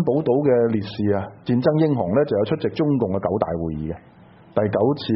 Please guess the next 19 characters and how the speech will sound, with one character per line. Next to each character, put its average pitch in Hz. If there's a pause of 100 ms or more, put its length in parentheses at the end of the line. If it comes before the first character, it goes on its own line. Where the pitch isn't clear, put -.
(140)
黨 90
代 120
表 92
大 87 (100)
會 76
嘅， 85 (480)
就 -
喺 117 (140)
會 - (140)
上 160 (180)
邊 104 (260)
就 - (380)
受 - (140)
到 110
呢 131
個 123 (480)
熱 -
烈 98
歌 107